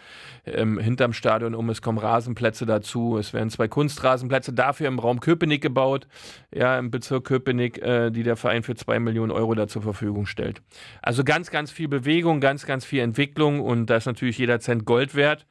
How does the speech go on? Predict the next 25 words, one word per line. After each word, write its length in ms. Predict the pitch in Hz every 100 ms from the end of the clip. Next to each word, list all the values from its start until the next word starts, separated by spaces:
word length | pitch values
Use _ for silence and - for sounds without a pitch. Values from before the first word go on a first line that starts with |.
| _ _ _ -
weil 320 | 117 120 117
bisher 400 | 117 156 147 147
war 100 | 131
es 120 | 131
immer 160 | 139 131
so, 160 | 135 135
ich 100 | -
denke, 220 | 123 123
das 160 | 117
wird 100 | 123
auch 120 | - 110
so 120 | 107
bleiben, 300 | 104 110 110
dass 160 | 101
jeder 200 | 123 117
Cent, 280 | 110 110 110
der 120 | 104
reinkommt, 480 | 95 104 110 110 101
auch 120 | -
gleich 400 | - 104 110 110
wieder 180 | 117 104
direkt 380 | 101 107 107 107
investiert 640 | 107 104 98 - 120 110
wird, 120 | 107 -
um 200 | 107